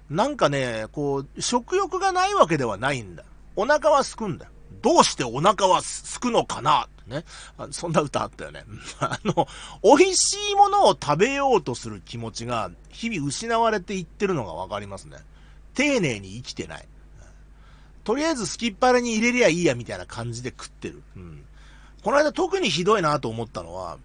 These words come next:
えー、母親が二口ぐらい食べて残した、まあ、口に合わなかったみたいで、歯型が残ってるハンバーガー。うん。しかもそれが <laughs> 一日経っ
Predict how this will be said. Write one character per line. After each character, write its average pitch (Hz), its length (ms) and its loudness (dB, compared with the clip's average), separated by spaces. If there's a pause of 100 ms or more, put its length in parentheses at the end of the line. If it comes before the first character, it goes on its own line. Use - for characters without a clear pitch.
(380)
え 135 180 0
ー、 123 40 -2
母 269 440 6
親 285 220 6
が 254 320 0 (220)
二 - 300 0
口 - 300 -6
ぐ 294 100 -2
ら 214 100 6
い 131 100 0
食 143 140 2
べ 127 60 -4
て 110 100 -6
残 107 300 -6
し - 120 -8
た、 90 280 -6 (160)
ま 147 80 -6
あ、 - 20 -2
口 - 260 -4
に 165 80 -2
合 156 100 2
わ 151 80 2
な 123 100 -4
か 87 80 -10
っ - 20 -20
た 78 140 -14
み 82 80 -20
た 78 120 -16
い 76 60 -16
で、 78 180 -18 (300)
歯 190 220 4
型 269 320 4
が 196 120 4
残 135 280 -2
っ 170 60 -4
て - 140 -2
る 107 80 -2
ハ 113 200 -6
ン 120 120 -6
バ 110 220 -4
ー - 20 -18
ガ 73 220 -16 (140)
ー。 90 100 -14
う 80 40 -18
ん。 - 20 -18
し - 100 -10
か 254 100 2
も 196 120 -4
そ 175 140 0
れ 196 80 2 (260)
が 165 140 4
<laughs> - 60 -20
一 165 380 -4
日 254 240 -2
経 196 140 0
っ - 60 2